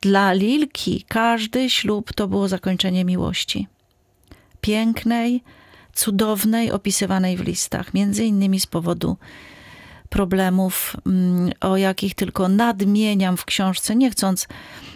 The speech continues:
tak intymnej rzeczy, mm, opisywać dokładnie, no ale jestem po lekturze także dokumentów rozwodowych i jej, i jej siostry.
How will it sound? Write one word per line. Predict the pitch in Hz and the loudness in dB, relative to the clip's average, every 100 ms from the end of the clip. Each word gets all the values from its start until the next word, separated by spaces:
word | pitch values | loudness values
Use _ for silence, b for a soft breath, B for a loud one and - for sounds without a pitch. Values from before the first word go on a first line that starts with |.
| B | B
tak | 196 196 | -2 2
intymnej | 196 226 208 196 180 | 2 2 2 2 2
rzeczy, | 180 175 - 175 185 B B B B B - | 0 0 -2 -2 -4 B B B B B -2
mm, | 185 180 - | 0 0 -2
opisywać | 180 180 185 180 175 | -2 0 0 0 0
dokładnie, | 175 190 190 196 | -2 0 0 2
no | 202 185 | 2 2
ale | 180 180 | 2 0
jestem | 180 - 180 170 | 0 -2 -2 -2
po | 175 | -2
lekturze | - - 156 - | -4 -4 -6 -4
także | - 165 175 | -6 -4 -4
dokumentów | 180 175 - - 170 | -4 -2 -2 -2 -4
rozwodowych | 170 165 160 160 170 165 160 - | -2 -2 -4 -2 -2 -2 -4 -2
i | 226 202 | -2 0
jej, | 196 190 180 | 0 0 -2
i | - 165 160 - - 185 | -2 -2 -2 -4 -6 -2
jej | 180 | 0
siostry. | 175 208 196 - 175 | 0 0 -2 -2 -4